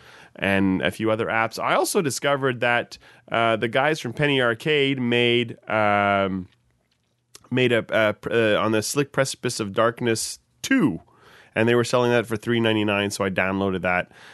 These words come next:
uh, played it, and I finished it in an afternoon. So <laughs> that is, it, it is, uh, it is a good game. But basically, I, I'm, I'm, I'm kind of enjoying the Mac, the Mac App Store. I don't think I want it for everything,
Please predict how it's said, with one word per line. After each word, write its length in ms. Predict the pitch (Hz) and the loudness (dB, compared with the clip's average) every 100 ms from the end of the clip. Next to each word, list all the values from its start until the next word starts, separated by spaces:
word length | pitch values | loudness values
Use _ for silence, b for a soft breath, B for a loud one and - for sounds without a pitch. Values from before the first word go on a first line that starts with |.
| B - | B -8
uh, 140 | 87 85 | -6 -4
played 260 | - 95 | -2 -2
it, 60 | 90 | 0
and 100 | 87 | -2
I 60 | 85 | -6
finished 340 | 87 85 - | -6 -6 -6
it 40 | |
in 80 | 76 | -8
an 100 | 76 | -8
afternoon. 520 | 76 - 82 76 76 - B B B | -10 -10 -10 -8 -10 -14 B B B
So 200 | - - - - | -4 -2 -2 -4
<laughs> 260 | - - - | -6 -10 -2
that 540 | 139 131 143 - 113 104 | 0 0 -2 -2 -2 -2
is, 180 | 101 - B B B | -6 -12 B B B
it, 100 | - | 0
it 240 | 110 101 104 | 4 4 4
is, 220 | 98 95 | 2 2
uh, 300 | 98 90 - - | 0 0 -4 -4
it 140 | 90 | -2
is 80 | 92 | -2
a 40 | 92 | -4
good 180 | 85 | -4
game. 220 | 87 90 90 | -2 -2 -2
But 120 | 107 | -2
basically, 320 | 139 147 - | -2 -2 0
I, 200 | 247 277 - | 0 -2 -2
I'm, 260 | 233 339 - | -2 -2 -4
I'm, 300 | 269 311 - _ _ - | -4 -6 -14 _ _ -2
I'm 100 | 330 | 0
kind 160 | 415 359 | 0 0
of 60 | |
enjoying 320 | 262 185 302 339 | 2 2 2 2
the 60 | |
Mac, 260 | 113 101 - - | 2 0 -2 -6
the 140 | 113 | 0
Mac 220 | 110 101 107 | 0 2 0
App 180 | 87 | -2
Store. 300 | - 90 78 - _ - | -6 -10 -10 -14 _ -2
I 60 | 180 | 0
don't 80 | |
think 120 | 254 220 | 2 2
I 40 | |
want 220 | 180 180 | 2 2
it 80 | 160 | 0
for 120 | 120 | 2
everything, 540 | 113 160 196 240 370 | 2 2 0 0 0